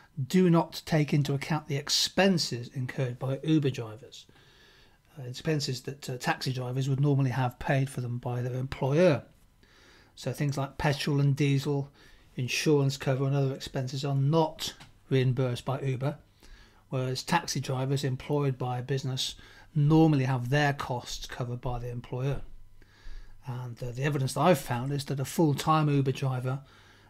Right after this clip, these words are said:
uh, can expect an hourly expense of around five dollars per hour to take into account. So there we go. There's some comments, some thoughts on how to evaluate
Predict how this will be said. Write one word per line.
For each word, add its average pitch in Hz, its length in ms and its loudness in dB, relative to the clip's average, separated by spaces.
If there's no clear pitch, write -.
uh, 127 140 -2
can 139 140 -2
expect - 540 -4
an 135 60 -2
hourly 135 320 0
expense 131 540 -8
of 139 80 -4
around 143 560 0
five 135 500 -2
dollars 131 320 -4
per - 160 -10
hour 127 400 -8
to - 120 -20
take - 280 -4
into 127 220 -2
account. 120 380 -6
So 185 120 2
there 240 120 12
we 208 80 12
go. 180 220 8
There's 175 280 4
some 156 600 0
comments, 190 400 4
some 139 160 2
thoughts 156 400 2
on 139 100 0
how 151 160 2
to 143 140 0
evaluate 151 680 4